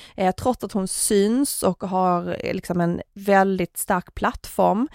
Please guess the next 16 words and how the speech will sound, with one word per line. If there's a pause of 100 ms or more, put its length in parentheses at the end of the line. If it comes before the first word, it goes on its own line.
(540)
Eh, (200)
det
är
ju
alltid
en
dålig
cocktail
för
en
partiledare (320)
när
det
ändå
inte
lyfter.